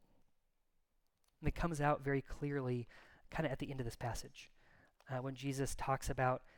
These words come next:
this serpent being lifted up in the wilderness. Like, what is that about? Okay? Again, throw back to the Old Testament, okay? There was this time where the people of Israel were grumbling. They were so angry at God.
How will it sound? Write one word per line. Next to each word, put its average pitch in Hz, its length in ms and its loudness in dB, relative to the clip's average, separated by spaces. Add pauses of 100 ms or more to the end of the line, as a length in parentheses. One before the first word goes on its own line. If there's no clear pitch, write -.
(180)
this 147 140 4
serpent - 560 -2
being 143 180 2
lifted 131 240 0
up 127 120 2
in 135 60 -4
the 120 60 -6
wilderness. 143 540 -8 (320)
Like, - 160 -20
what 220 280 -4
is - 260 -2
that - 180 2
about? - 380 -2 (220)
Okay? 165 180 -2 (360)
Again, 165 380 4 (380)
throw 135 180 4
back 175 200 10
to 202 60 2
the 196 100 4
Old 214 120 6
Testament, 185 440 2
okay? 180 220 0 (520)
There 156 120 4
was 147 80 2
this 147 120 2
time 175 220 4
where 156 80 0
the 131 60 -2
people 170 220 -2
of 131 100 -2
Israel 147 360 0
were 127 140 -4
grumbling. 139 840 0 (120)
They 127 60 -8
were 117 80 -10
so - 220 -6
angry 135 300 -4
at 131 60 -4
God. 120 360 0